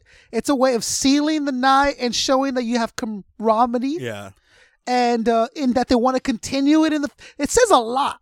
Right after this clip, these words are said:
Speaker 1: It says that the way you end, uh, interaction with
Speaker 2: I
Speaker 1: someone
Speaker 2: have a hard time
Speaker 1: says a
Speaker 2: hugging
Speaker 1: lot.
Speaker 2: women, but I
Speaker 1: Yeah.
Speaker 2: don't have a hard time starting, I don't have a hard time starting conversations with random women.
Speaker 1: Yeah.
Speaker 2: I don't have a hard time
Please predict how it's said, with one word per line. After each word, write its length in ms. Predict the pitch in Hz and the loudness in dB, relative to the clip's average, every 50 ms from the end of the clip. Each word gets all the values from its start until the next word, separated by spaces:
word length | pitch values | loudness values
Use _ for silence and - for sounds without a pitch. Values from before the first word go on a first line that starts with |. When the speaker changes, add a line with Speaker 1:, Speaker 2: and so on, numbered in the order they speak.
| _ - | _ -12
Speaker 1:
It 80 | 196 202 | -10 -6
says 200 | - 339 349 226 | -2 -2 -2 -2
that 200 | 220 320 - 269 | -2 -4 4 8
the 100 | 285 285 | 8 8
way 160 | 247 311 359 | 10 8 6
you 220 | 359 302 339 339 - | 6 6 4 2 2
end, 320 | - 277 294 311 330 285 339 - _ - | 0 4 4 4 4 2 -4 -10 _ -2
uh, 140 | 262 254 247 - | 0 0 0 0
interaction 760 | 302 254 233 - - 240 196 214 214 247 277 - - 302 262 | -4 -6 -4 -2 -4 -2 -2 -2 -2 -2 -4 -2 -2 -2 0
with 140 | 262 - - | 0 -2 0
Speaker 2:
I 60 | 180 | 0
Speaker 1:
someone 300 | 180 233 - - 277 302 339 | 2 2 2 2 2 2 0
Speaker 2:
have 60 | 370 | 0
a 40 | 381 | -2
hard 220 | 285 285 143 - | -6 -6 -6 -6
time 240 | - 135 139 - 254 | -8 -6 -4 -4 -2
Speaker 1:
says 240 | - 254 247 247 - | 0 2 2 2 2
a 40 | |
Speaker 2:
hugging 140 | - 202 190 190 - | 0 -2 -2 -6 -8
Speaker 1:
lot. 80 | 120 | -6
Speaker 2:
women, 320 | 117 131 147 175 190 226 190 | -6 -8 -8 -10 -14 -16 -14
but 120 | 151 160 117 - - | -14 -14 -14 -12 -10
I 40 | |
Speaker 1:
Yeah. 40 | 185 | -8
Speaker 2:
don't 100 | 196 190 | -8 -8
have 120 | 190 175 156 | -8 -8 -8
a 60 | 139 | -6
hard 180 | 156 151 - | -8 -8 -8
time 260 | - 135 123 113 107 _ _ _ _ _ _ _ - _ - - | -8 -12 -14 -14 -16 _ _ _ _ _ _ _ -20 _ -20 -20
starting, 380 | - - 139 127 135 143 135 - | -16 -10 -10 -10 -10 -10 -14 -10
I 100 | - 151 | -8 -8
don't 100 | 185 180 | -8 -8
have 160 | 180 185 165 143 | -8 -10 -10 -10
a 40 | |
hard 160 | - 165 160 151 | -12 -14 -12 -10
time 160 | 151 147 139 | -12 -12 -12
starting 220 | - 151 143 127 | -12 -14 -14 -12
conversations 540 | - 143 143 131 - 147 139 123 - 131 110 | -10 -10 -10 -10 -8 -10 -10 -8 -10 -14 -16
with 120 | - 95 101 | -16 -18 -14
random 380 | 101 117 117 127 135 135 135 | -12 -12 -10 -10 -10 -12 -12
women. 340 | 123 127 127 120 127 139 147 _ _ _ | -12 -12 -12 -10 -10 -14 -16 _ _ _
Speaker 1:
Yeah. 220 | - 180 160 147 - | -8 -6 -6 -6 -6
Speaker 2:
I 40 | 131 | -6
don't 120 | 143 151 | -6 -4
have 140 | 156 156 135 | -4 -6 -6
a 40 | 127 | -6
hard 220 | 117 143 143 139 | -6 -6 -6 -6
time 400 | - 147 139 135 131 131 123 117 | -6 -6 -6 -6 -6 -8 -10 -14